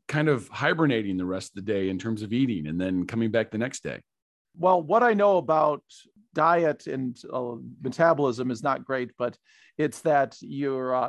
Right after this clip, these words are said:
Speaker 2: if you eat one meal a day, your metabolism slows down, your body burns less energy in anticipation of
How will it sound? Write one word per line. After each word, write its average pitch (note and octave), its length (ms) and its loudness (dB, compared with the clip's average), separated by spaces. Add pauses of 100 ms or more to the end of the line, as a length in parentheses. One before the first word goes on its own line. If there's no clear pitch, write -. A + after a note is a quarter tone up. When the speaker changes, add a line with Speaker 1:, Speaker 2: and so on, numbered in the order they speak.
Speaker 2:
if C3 160 -10
you D#3 100 -2
eat E3 140 -2
one E3 200 0
meal F3 220 -2
a C#3+ 60 -2
day, D3+ 200 2
your B2+ 220 -8
metabolism C3 640 -4
slows C3+ 420 -6
down, C3 380 -2
your B2 80 -10
body C3+ 260 -2
burns B2+ 360 -6
less D#3 220 -2
energy A#2 380 -6
in A2+ 100 -8
anticipation C3 840 -6
of - 140 -10